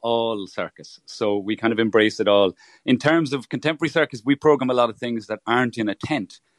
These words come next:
So we, our main home is Sheemsa Tíre there in the heart of the town,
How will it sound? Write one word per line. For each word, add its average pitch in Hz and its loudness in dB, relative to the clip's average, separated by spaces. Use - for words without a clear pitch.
So 120 2
we, 117 -4
our 123 4
main 127 2
home 113 2
is 101 -2
Sheemsa 104 -4
Tíre 110 4
there 104 6
in 101 2
the 95 2
heart 98 -4
of - -16
the 98 -6
town, 95 -2